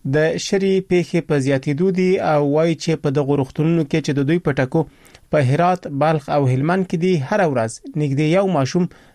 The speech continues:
د شری له کبله خپل ژوند له لاسه ورکوي. دوی ویلي چې په همدې درې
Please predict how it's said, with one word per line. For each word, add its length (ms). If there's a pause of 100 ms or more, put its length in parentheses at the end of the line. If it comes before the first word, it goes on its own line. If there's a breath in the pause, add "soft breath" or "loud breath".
(140)
د 140
شری 340
له 120
کبله 500
خپل 480
ژوند 400
له 40
لاسه 340
ورکوي. 380 (680 loud breath)
دوی 160
ویلي 260
چې 100
په 140
همدې 540
درې 140